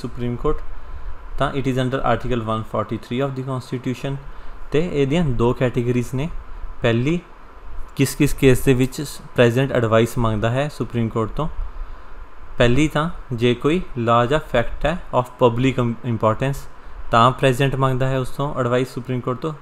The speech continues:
ਜਾਂ ਫਿਰ ਕੋਈ constitution ਤੋਂ ਪਹਿਲਾਂ ਦੀ ਬਣੀ treaty ਜਾਂ agreement ਹੈ ਜਾਂ ਕੋਈ covenant ਜਾਂ ਇੰਗੇਜਮੈਂਟ ਹੈ, ਉਹਨਾਂ cases ਦੇ ਵਿੱਚ ਵੀ president ਮ-,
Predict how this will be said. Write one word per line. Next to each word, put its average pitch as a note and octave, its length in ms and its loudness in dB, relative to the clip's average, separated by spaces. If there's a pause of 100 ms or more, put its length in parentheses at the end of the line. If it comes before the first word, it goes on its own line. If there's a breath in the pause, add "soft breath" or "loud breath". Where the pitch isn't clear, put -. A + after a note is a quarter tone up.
ਜਾਂ B2 180 4
ਫਿਰ F3 180 -2 (540 loud breath)
ਕੋਈ E3 200 2 (160)
constitution C3+ 640 0
ਤੋਂ C#3+ 100 0
ਪਹਿਲਾਂ B2+ 380 0
ਦੀ C#3+ 100 -2
ਬਣੀ B2 280 0
treaty B2 440 -2
ਜਾਂ C#3+ 140 -2
agreement A#2+ 640 -2
ਹੈ D#3+ 120 -2 (460 loud breath)
ਜਾਂ B2+ 80 -2
ਕੋਈ B2+ 120 -2
covenant B2 520 0
ਜਾਂ C3 140 -2
ਇੰਗੇਜਮੈਂਟ A#2+ 600 0
ਹੈ, E3 100 -2 (340 loud breath)
ਉਹਨਾਂ B2+ 260 2
cases B2+ 420 0
ਦੇ B2 100 2
ਵਿੱਚ A2+ 220 -2
ਵੀ C#3+ 100 -2
president A2+ 760 -2 (1300 loud breath)
ਮ-, C3 80 0